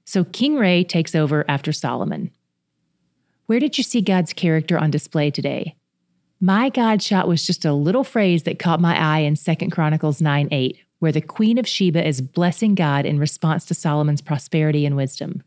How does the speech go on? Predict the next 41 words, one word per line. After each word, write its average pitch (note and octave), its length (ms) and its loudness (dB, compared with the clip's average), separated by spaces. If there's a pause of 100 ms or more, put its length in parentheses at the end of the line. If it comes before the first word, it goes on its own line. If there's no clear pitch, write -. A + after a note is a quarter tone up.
(440)
She - 220 -2
says, D#3 520 -2 (400)
"Blessed F#3 400 0
be C4 140 0
the A3+ 100 2
Lord F3+ 300 4
your F3 80 4
God, D3 340 0
who E3 80 2
has D#3+ 160 0
delighted F3 560 2
in A3+ 140 2
you A#3 180 2
and D#3+ 180 2
set - 300 -2
you A3 160 2
on G3+ 140 2
his F3+ 180 0
throne D#3 340 0
as D3 200 -4
king G3 400 2
for F#3 100 -2
the E3+ 100 2
Lord D#3 240 2
your D3 120 0
God." C3 460 -4 (880)
The F3+ 80 -2
part C4+ 260 -2
that E4 140 -2
caught G#3+ 240 -2
my A3 180 2
eye F#3 240 2
was F3 220 0
where D#3+ 140 2
she E3+ 160 0
said, D3+ 440 -2
"God E3 420 2
set - 320 -2
you F#3 180 2
on D#3+ 260 2
his G3+ 640 0